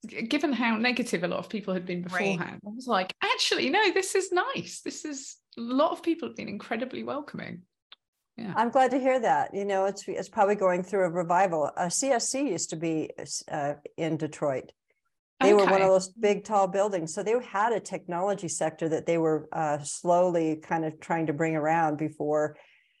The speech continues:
Speaker 3: the late, I guess it was probably late nineteen nineties, early two thousands, where they really started going through a s-, pretty heavy recession.
Speaker 1: Mm, mm.
Speaker 3: So after,
Speaker 1: Yeah, they've de-,
Speaker 3: after your
Speaker 1: clearly had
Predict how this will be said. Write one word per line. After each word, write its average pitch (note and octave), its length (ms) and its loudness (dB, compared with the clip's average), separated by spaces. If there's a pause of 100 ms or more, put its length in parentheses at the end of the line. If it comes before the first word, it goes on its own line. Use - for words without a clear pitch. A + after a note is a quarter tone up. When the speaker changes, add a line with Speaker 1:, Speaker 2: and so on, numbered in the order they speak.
(420)
Speaker 3:
the D#3 540 2 (460)
late, E3 360 2 (160)
I E3 60 -2
guess E3+ 200 2
it F#3 40 0
was D#3+ 120 -2
probably E3 300 2
late D#3 100 0
nineteen E3 400 -2
nineties, D#3+ 460 0
early D#3+ 240 0
two D#3+ 160 -6
thousands, D3+ 520 0
where D3+ 120 -2
they D#3 100 0
really D#3 220 0
started D3+ 280 -4
going D3+ 260 -2
through D3+ 200 -2
a D3 60 -4
s-, - 320 -12
pretty A#3 180 4
heavy D#3+ 320 2
recession. C#3+ 640 -4 (480)
Speaker 1:
Mm, G3 360 2 (300)
mm. F#3 340 -2
Speaker 3:
So C4 200 8
after, C#4+ 320 6
Speaker 1:
Yeah, C4 60 10
they've G#3+ 60 2
de-, A#3 200 8
Speaker 3:
after D4+ 140 2
your B3 60 2
Speaker 1:
clearly A3+ 320 6
had A#3+ 180 -2